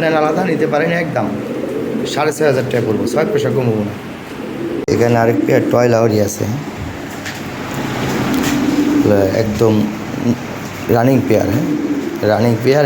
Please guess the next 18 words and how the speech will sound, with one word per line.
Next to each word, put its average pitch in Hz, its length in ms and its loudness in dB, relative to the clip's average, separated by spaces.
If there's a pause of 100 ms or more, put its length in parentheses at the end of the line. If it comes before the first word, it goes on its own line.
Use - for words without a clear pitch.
একবার 120 300 2
বাচ্চা 123 300 0
করানো, 101 280 2
ওদের 107 200 0
বাচ্চা 113 260 0
করানোর 107 280 0
দাগ 113 180 4
আছে - 180 -2
দেখেন, - 260 0
বাচ্চা 117 240 0
থেকে - 200 0
তুলে 117 240 4
আনা 113 200 2
কবুতর, 123 300 2 (1120)
এই 120 180 4
একশো - 260 -2
একশো 123 160 -2 (100)
মার্কিং, 113 260 2